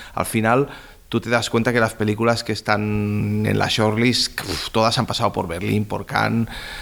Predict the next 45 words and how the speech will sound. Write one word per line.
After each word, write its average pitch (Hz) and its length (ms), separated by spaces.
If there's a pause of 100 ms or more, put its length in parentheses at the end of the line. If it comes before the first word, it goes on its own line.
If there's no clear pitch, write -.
(120)
eh, 101 420
por 104 160
Venecia, 107 440
casi 113 200
todas 123 220
han 131 80
tenido 117 340
premios. 120 540
Entonces, 131 320 (340)
y 131 120
eso 156 360
en 135 120
la 123 80
Academia 131 180
Española 139 300
todavía 123 260
no, 120 340
no 113 140
lo 113 140
tenemos 107 340
muy 95 160
claro, 95 380
¿no? 107 320
Eh, 101 1120
y 104 160
creo 107 260
que, 107 300
que 107 100
ahí 107 160
hay 120 160
un 123 80
trabajo 117 420
también 110 400
de, 107 320 (420)
de, 95 240
por 98 160
parte 110 240
de 110 60
la 107 80
Academia, 101 560
de 98 260
concienciar 104 560
a 104 80
nuestros, 104 640
eh, 98 40